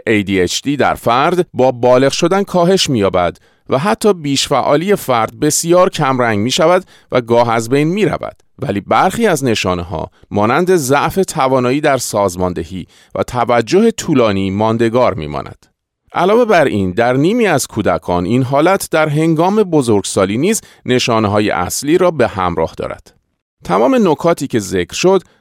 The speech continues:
متعلق به کودکانی است که سطح ذهنی عادی دارند و یا حتی باهوش هستند. در مورد کودکان با تأخیر رشد ذهنی هم این موارد صادق است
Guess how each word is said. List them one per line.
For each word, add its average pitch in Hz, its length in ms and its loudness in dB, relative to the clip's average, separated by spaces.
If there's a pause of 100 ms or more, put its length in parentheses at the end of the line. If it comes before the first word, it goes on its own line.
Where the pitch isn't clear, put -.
(120)
متعلق 175 640 0
به 214 80 2
کودکانی 160 680 -2
است - 160 -6
که 170 100 0
سطح 147 500 -4
ذهنی 123 500 0
عادی 107 500 -2
دارند 175 360 2 (280)
و 110 80 0
یا 151 160 4
حتی 165 440 -2
باهوش 113 500 -2
هستند. - 440 -12 (380)
در 151 200 2
مورد 190 320 2
کودکان 147 640 0
با 151 140 2
تأخیر 95 600 -4
رشد 90 340 -2
ذهنی 98 420 -2
هم 156 260 0
این 120 180 0
موارد 101 400 2
صادق 135 440 0
است 104 300 -2